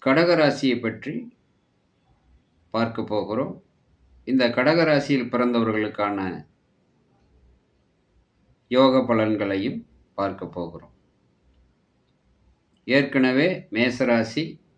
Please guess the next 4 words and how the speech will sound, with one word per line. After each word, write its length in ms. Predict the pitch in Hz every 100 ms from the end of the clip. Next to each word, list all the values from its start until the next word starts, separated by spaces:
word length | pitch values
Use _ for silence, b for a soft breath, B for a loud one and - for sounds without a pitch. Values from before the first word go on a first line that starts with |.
| _ _ _ _ _ _ _ _ _ _ _ _ _ _ _ _ -
ரிஷபராசி, 720 | 117 131 117 117 110 104 151 - - _ -
மிதுன 320 | 107 127 127 113
ராசிக்கு 540 | 110 104 98 92 - - - - 107
பலன்கள் 460 | 113 113 101 92